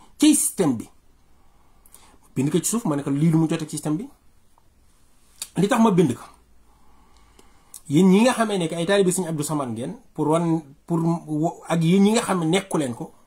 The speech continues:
yéen taalibe Sëñ Abdou Samad yi, pour ngeen xam ne man yàgg naa koy topp. Waaye pour patriote yi tamit xam ni it, loole it tëddeewut noonu. Bi nu defaree Massalikul Jinaan, man bi ma gisee vidéo bu loolu ba pare sax, damaa si saa si dama wuti benn vidéo, dafa am benn vidéo boo xam Sëñ Abdou Samad da ko defoon bi ñu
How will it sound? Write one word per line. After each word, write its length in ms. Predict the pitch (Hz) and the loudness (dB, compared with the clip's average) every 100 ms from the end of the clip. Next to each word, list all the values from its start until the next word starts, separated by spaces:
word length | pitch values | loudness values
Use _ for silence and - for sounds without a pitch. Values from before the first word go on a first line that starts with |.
| _ - | _ 0
yéen 180 | 165 180 | 0 2
taalibe 280 | 185 180 165 | -2 -2 -2
Sëñ 160 | 180 | -4
Abdou 140 | 175 160 | -6 -4
Samad 220 | 170 147 | -4 -4
yi, 80 | 139 | -2
pour 160 | 220 | 0
ngeen 180 | 240 226 | 2 0
xam 300 | - 185 165 | -2 -4 -2
ne 160 | 147 196 | -2 -2
man 240 | 180 170 | -2 0
yàgg 260 | 175 185 180 | 0 0 -2
naa 180 | 175 156 | -4 -4
koy 160 | 143 | -8
topp. 200 | 135 117 - _ _ _ _ _ _ - _ _ - - - - | -10 -14 -18 _ _ _ _ _ _ -20 _ _ -20 -20 -20 -2
Waaye 280 | 160 175 170 | 2 2 2
pour 240 | - 240 | 2 2
patriote 380 | 254 247 220 190 | 2 -2 0 0
yi 40 | 165 | 0
tamit 220 | 170 226 | -2 -2
xam 300 | - 190 180 | -4 0 2
ni 160 | 170 190 | 2 0
it, 220 | - - _ _ - | -4 -20 _ _ -6
loole 400 | 139 196 214 190 | 2 4 4 2
it 200 | 190 - - 147 _ | 0 -2 -12 -20 _
tëddeewut 420 | 226 202 240 220 180 | 0 4 4 2 2
noonu. 240 | 156 120 - - - - _ _ _ _ _ _ - | -2 -2 -10 -18 -18 -20 _ _ _ _ _ _ -12
Bi 200 | 131 233 | 2 4
nu 100 | 277 | 4
defaree 300 | 247 233 214 | 2 0 0
Massalikul 420 | 190 175 185 170 | -2 -2 -2 -2
Jinaan, 160 | 160 185 | -2 0
man 140 | 226 | 2
bi 80 | 254 | 4
ma 100 | 269 | 2
gisee 240 | 226 226 190 | 0 0 0
vidéo 300 | 185 196 180 | 4 4 2
bu 180 | 156 | 2
loolu 180 | 180 180 | 4 4
ba 80 | 165 | 2
pare 200 | 160 143 | -4 -6
sax, 220 | 135 - | -10 -8
damaa 260 | 156 190 214 | -2 0 0
si 120 | - 233 | 0 -2
saa 160 | 240 | -2
si 100 | 165 | -2
dama 160 | 156 185 | 0 2
wuti 300 | 185 196 196 | 2 2 0
benn 260 | 156 240 214 | 2 4 4
vidéo, 300 | 175 185 143 | 4 4 4
dafa 140 | 143 | 2
am 100 | 220 | 2
benn 180 | 190 202 | 2 2
vidéo 240 | 190 190 160 | 0 0 0
boo 120 | 165 | -2
xam 180 | 170 151 | -2 -4
Sëñ 180 | 185 180 | -4 -6
Abdou 120 | 170 | -6
Samad 220 | 180 147 | -4 -4
da 80 | 151 | -4
ko 100 | 170 | -6
defoon 320 | 170 156 175 | -4 -4 -4
bi 140 | 151 160 | -2 2
ñu 240 | 196 202 | 2 2